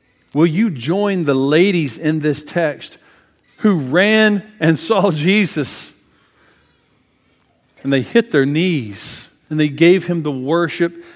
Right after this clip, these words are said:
that he deserved? You know, we've spoken a lot today about expectations. And you might be here today and say in your heart and in your mind,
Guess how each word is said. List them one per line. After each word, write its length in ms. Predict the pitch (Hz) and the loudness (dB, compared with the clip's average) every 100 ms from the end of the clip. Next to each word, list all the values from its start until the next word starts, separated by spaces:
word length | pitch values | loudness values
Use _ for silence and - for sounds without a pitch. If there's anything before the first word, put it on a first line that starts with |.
| _ | _
that 160 | 160 120 | -2 0
he 260 | 175 160 | 0 -2
deserved? 520 | 147 139 151 143 131 | -2 -2 2 4 4
You 80 | 143 | 2
know, 120 | 196 | 0
we've 280 | 196 190 233 | 2 2 2
spoken 440 | - 214 208 190 165 | 2 2 4 4 2
a 40 | |
lot 340 | 156 180 180 | 2 2 0
today 300 | - 156 156 | -2 2 4
about 400 | 147 143 139 - | 6 6 4 2
expectations. 1200 | 156 160 - 160 156 143 147 139 120 98 - - - _ _ _ _ _ _ _ _ _ _ _ _ _ _ _ _ _ _ _ - | 0 0 -2 -2 -2 0 0 -2 -8 -12 -16 -18 -20 _ _ _ _ _ _ _ _ _ _ _ _ _ _ _ _ _ _ _ -6
And 160 | 151 | 0
you 140 | 180 254 | 4 4
might 300 | 240 226 175 | 6 4 2
be 160 | 208 | 2
here 160 | 185 208 | 2 0
today 340 | - 175 175 | 2 4 4
and 140 | 175 156 | 2 2
say 280 | 190 185 190 | 0 0 0
in 140 | 180 | 0
your 140 | 185 | -2
heart 320 | 131 180 185 180 | 0 2 2 0
and 60 | |
in 80 | 170 | -2
your 120 | 175 | -2
mind, 340 | 170 175 175 | 2 2 2